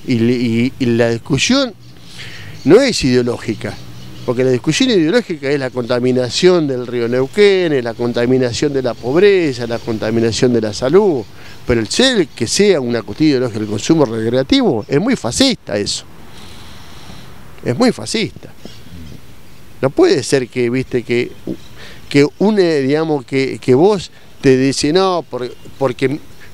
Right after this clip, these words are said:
por mi libertad". ¿Qué libertad, macho? Después termina don-, donde termina, donde terminan los pibes. Y los pibes se agarran de ese discurso armado de sectores que te dicen, "No, la marihuana libre".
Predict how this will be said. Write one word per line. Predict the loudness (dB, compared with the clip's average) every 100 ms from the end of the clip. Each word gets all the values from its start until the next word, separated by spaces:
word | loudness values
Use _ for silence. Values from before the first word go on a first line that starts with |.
| -18 -18 -16 2
por | 4 4
mi | 4
libertad". | 4 2 0 -4 -6 -8 0
¿Qué | 2
libertad, | 2 0 -2 -6 -4
macho? | -2 -2 -4 -8 -8 -16 -18 -18 -18 -18 -18 -18 -18 -18 -16 -6
Después | 0 2 2
termina | 2 2 0
don-, | 0 -2 -2 -4
donde | 0 4 4
termina, | 2 0 2 2 2 0
donde | -2 -2
terminan | -2 2 2 2
los | -2
pibes. | 0 0 0 -4 -8 -16 -18 -18 -18 -18 -18 -12 -2
Y |
los | 0
pibes | 6 6 4
se | 0
agarran | 0 0 2
de | 2
ese | 2 0 -2
discurso | -2 -2 0 0 2 2
armado | 2 2 2 2 2 0 0 -6 -12 -20 -20 -20 -18 -12
de | 2 4 4 2
sectores | -2 -4 2 4 4 2
que | -2 -6
te | -6
dicen, | -2 0
"No, | 0 -2
la | -4
marihuana | -4 -2 0 0 2
libre". | 0 2 0 -4